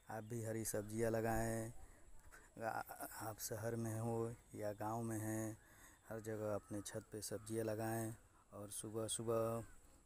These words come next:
आप लोग का भी exercise होगा, थोड़ा सा मेहनत करें, आपका health अच्छा रहेगा।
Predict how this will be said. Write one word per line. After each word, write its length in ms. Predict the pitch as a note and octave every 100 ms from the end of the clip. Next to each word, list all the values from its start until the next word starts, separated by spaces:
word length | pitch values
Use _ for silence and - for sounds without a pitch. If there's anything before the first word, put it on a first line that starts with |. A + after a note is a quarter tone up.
| -
आप 260 | A2 G#2+ -
लोग 180 | G2+ G2+
का 100 | G#2+
भी 280 | G#2 G#2 G#2
exercise 640 | G2+ G#2 - A2+ A#2 A2
होगा, 400 | A2 A2 A2 A2
थोड़ा 540 | - - - A2 G#2
सा 180 | G2+ G#2
मेहनत 400 | G2+ F#2 A2+ A#2
करें, 480 | - A2+ A2+ A#2 A2+ - - -
आपका 260 | A2+ - G#2+
health 320 | F#2+ A#2 A2+
अच्छा 260 | G#2+ - A2
रहेगा। 540 | G#2 G#2 G#2+ G#2+